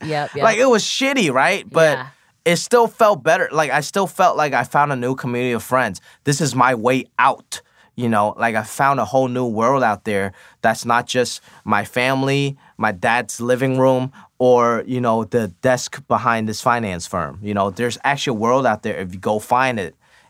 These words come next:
Speaker 2: You know, and I felt great about that.
Speaker 1: Okay, so you went to school, you then,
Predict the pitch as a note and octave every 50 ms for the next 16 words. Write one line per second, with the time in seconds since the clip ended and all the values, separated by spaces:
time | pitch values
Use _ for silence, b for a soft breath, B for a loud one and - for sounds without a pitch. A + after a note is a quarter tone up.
0 | b G2+ G#2+ G#2 G2+ G2 G2+ - G2+ A2+ A2 G#2 - - - A2 A2+ A2 - A#2
1 | A2+ C3 - - G#2 - F#2+ E2+ E2+ - - F2 D#2 C#2 - - - G3+ C4 -
2 | - A#3 G3+ G3 - - - G3+ F#3 F#3 F#3 F#3+ B B B B B B B -
3 | E3 E3 E3 E3+ E3+ - - D#3+ - - - B3 B3+ B3+ B3 B3 B3 B3 B3 A#3+
4 | A3+ G3 F3+ D#3+ E3+ E3 D#3+ D#3 C#3+ A2